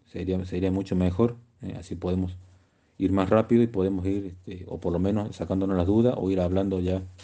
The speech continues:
eh, más, eh, sin necesidad de explicar tanto las cosas, ¿eh? Eh, porque, ¿no? Aparte de los mandamientos, tenemos un montón de temas más para desarrollar, pero yo me quiero detener, eh, eh, por lo menos,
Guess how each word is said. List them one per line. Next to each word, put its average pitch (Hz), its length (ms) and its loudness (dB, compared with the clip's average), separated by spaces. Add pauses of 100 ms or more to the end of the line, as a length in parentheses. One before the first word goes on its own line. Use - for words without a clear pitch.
(120)
eh, 110 160 -16
más, 90 360 -10 (800)
eh, 87 380 -14 (840)
sin 92 160 -4
necesidad 95 260 2
de 92 80 4
explicar 98 420 2
tanto 95 320 2
las 85 100 -2
cosas, - 320 -4 (100)
¿eh? 107 100 -12 (640)
Eh, 92 280 -14
porque, 135 360 -4 (720)
¿no? 87 220 -6 (480)
Aparte 95 360 -4
de 90 60 2
los - 80 -2
mandamientos, 104 600 0 (580)
tenemos 95 240 0
un 92 60 2
montón 90 240 4
de 98 60 0
temas 95 220 -2
más 98 140 0
para 85 160 0
desarrollar, 80 500 -2
pero 80 280 -6
yo 90 140 0
me 98 100 0
quiero 98 200 2
detener, 92 300 0
eh, - 200 -10
eh, - 160 -20 (380)
por 85 140 -10
lo 82 80 -6
menos, 95 320 -2